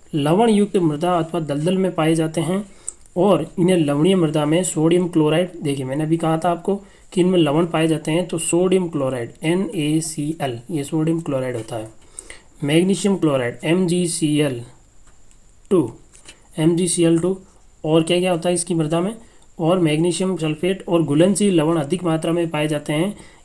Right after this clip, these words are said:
ऐसी मृदा में पाए जाने वाले पादपों को मैंग्रोव वनस्पति भी कहा जाता है। Very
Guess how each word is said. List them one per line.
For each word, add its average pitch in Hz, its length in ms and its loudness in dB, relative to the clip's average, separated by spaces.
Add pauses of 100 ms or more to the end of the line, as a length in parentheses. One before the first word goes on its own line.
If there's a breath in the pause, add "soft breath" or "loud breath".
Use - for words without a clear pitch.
ऐसी 180 240 0
मृदा 160 300 2
में 170 200 2
पाए 160 240 0
जाने 139 240 -4
वाले 156 220 -2
पादपों 139 380 -6
को 180 200 -2
मैंग्रोव 170 560 4
वनस्पति - 500 -6
भी 160 180 0
कहा 135 300 -4
जाता 117 340 -8
है। 117 260 -8 (500 soft breath)
Very 180 280 2